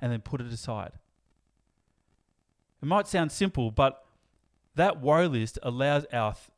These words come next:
short-term memory, our, our thinking mind, to recognize that that worry has been taken care of. It will get resolved sometime in the future. The second Thursday at two P M.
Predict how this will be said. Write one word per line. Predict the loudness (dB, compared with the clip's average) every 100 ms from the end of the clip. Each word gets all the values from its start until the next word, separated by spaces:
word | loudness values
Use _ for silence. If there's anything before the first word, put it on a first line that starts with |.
| -16
short-term | -4 2 2 0 -6 -4
memory, | -2 -4 -4 -6 -4
our, | -4 -6 -12 -8
our | -8
thinking | -6 -8 -8 -8 -4
mind, | -2 0 -2 -6 _ _ _ _ _ _ _
to | -4 -2
recognize | 0 -2 -2 -4 -2 -2 -2 -4
that | -8 -4
that | -2 -2
worry | -6 -2 0 0 -2 -6 _ _
has | -6 -2
been | -4 -4
taken | -4 -4 -6
care | -8 -6 -4
of. | -6
It | -8 -8
will | -2 0 0
get | -4 -8
resolved | -6 -6 -2 -4 -6 -12 _
sometime | -10 -6 -6 -6 -6 -8
in | -10
the | -12
future. | -12 -14 -14 -20 _ _ _ _ _ _ _ _ _ _ _ _ _ _ _ _ _ _ _ -10
The |
second | -8 -4 -4 -4 -8
Thursday | -6 -4 -4 -4 -6
at | -6
two | -8
P | -8 -6
M. | -8 -10